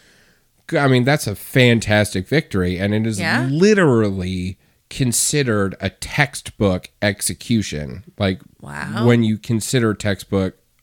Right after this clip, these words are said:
Speaker 1: of that model and how it should work, this is one of the first things that's referenced.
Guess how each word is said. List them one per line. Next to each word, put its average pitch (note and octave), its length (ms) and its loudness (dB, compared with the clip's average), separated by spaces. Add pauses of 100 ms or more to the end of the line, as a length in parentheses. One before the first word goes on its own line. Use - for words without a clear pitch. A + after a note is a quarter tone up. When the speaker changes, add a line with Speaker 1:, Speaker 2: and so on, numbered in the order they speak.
(960)
Speaker 1:
of A#2 240 4
that G2+ 240 0
model G2+ 580 0
and F2+ 120 -6
how G2 220 -2
it F2+ 120 -8
should G2+ 420 -4
work, G2+ 340 -4 (1400)
this A#2 380 2
is G#2+ 220 0
one G#2+ 420 0
of G2+ 100 0
the F#2+ 140 0
first - 440 -2
things F2+ 300 -2
that's - 260 -8
referenced. C#2+ 680 -10